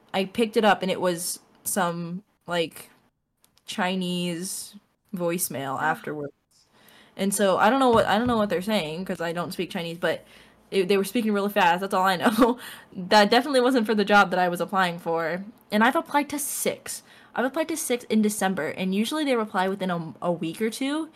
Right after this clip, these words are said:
Speaker 1: I haven't gotten any emails back, and I check all the time.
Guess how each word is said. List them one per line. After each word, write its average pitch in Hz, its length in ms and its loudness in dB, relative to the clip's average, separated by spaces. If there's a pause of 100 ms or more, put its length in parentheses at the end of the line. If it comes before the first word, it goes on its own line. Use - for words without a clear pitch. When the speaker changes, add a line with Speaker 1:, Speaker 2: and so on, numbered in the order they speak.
(340)
Speaker 1:
I 302 80 2
haven't 339 180 -4
gotten 320 240 0
any 277 400 0
emails 269 220 0
back, 190 200 2
and - 100 -8
I 233 100 0
check 302 340 -4
all 240 320 6
the 247 120 4
time. 208 840 2